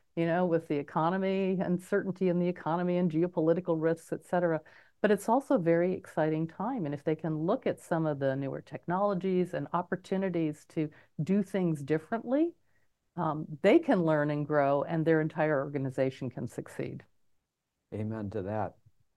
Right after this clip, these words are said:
Speaker 2: Diana Scott, thanks for being with us.
Speaker 1: You're welcome.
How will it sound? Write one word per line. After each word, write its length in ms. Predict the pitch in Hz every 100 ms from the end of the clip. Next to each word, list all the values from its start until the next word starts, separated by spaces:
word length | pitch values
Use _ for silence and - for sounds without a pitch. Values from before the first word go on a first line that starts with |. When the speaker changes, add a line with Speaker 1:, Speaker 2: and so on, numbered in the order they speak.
| -
Speaker 2:
Diana 260 | 131 156
Scott, 320 | 139 - 147 -
thanks 200 | 143 147
for 100 | 135
being 180 | 135
with 220 | 135 143 -
us. 220 | - - _ _ _ _ _
Speaker 1:
You're 120 | 151
welcome. 380 | 156 247 - 135